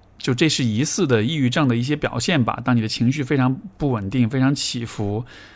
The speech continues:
有这种自杀念想，然后非常绝望的感觉，嗯，如果你现在还能听到我的节目的话，我蛮希望就是你能够去尽快的去求助。学校应该是会有心理咨询中心，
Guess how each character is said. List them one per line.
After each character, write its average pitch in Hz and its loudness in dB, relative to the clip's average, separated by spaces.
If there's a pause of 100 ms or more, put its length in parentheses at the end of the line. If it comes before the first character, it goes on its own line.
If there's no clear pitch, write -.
有 98 -2
这 135 0
种 110 0
自 135 -2
杀 139 2
念 143 4
想， 110 -4
然 101 -6
后 113 -2
非 147 -2
常 127 4
绝 117 -2
望 151 2
的 127 2
感 110 -2
觉， 98 -6 (680)
嗯， 95 -4 (360)
如 113 -4
果 156 2
你 123 6
现 110 0
在 147 4
还 123 0
能 139 4
听 202 0
到 160 4
我 107 0
的 110 -6
节 107 -2
目 151 0
的 127 -2
话， 117 -2
我 110 -8
蛮 110 -2 (280)
希 - -4
望 151 4
就 123 0
是 123 -2
你 110 2
能 98 -2
够 123 2
去 110 -2 (140)
尽 156 -2
快 147 0
的 135 0
去 131 -2
求 123 -2
助。 143 -6 (560)
学 120 -2
校 143 2
应 117 2
该 131 2
是 139 -2
会 135 -2
有 110 -2
心 139 -4
理 117 0
咨 101 -10
询 123 4
中 131 2
心， 131 2